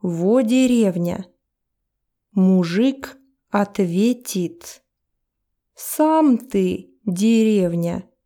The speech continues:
И его посадят на десять лет. And that was it. Now try to tell this story in all the three tenses.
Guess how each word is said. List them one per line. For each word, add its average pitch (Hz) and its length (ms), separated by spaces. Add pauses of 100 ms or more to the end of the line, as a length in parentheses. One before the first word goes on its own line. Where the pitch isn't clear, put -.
(760)
И 214 140
его 190 1000 (460)
посадят 190 1400 (380)
на 190 340
десять 180 880 (180)
лет. - 600 (1600)
And 190 240
that 190 180
was 262 220
it. 339 260
Now 214 260
try 202 360
to 277 140
tell 240 340
this 220 200
story 202 580
in 190 360
all 214 320
the 285 140
three 180 280
tenses. - 720